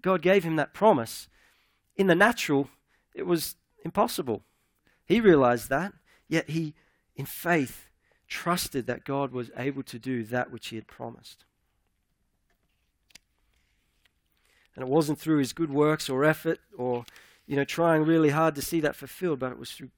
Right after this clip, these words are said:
God's grace and through his faith in God.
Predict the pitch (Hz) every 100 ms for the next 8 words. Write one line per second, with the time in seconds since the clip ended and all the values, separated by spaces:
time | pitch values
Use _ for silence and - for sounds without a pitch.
0 | _ 131 131 - 123 120 113 - - -
1 | 110 - 135 127 - - 123 113 _ _
2 | _ _ 117 120 120 _ _ _ - 117
3 | 101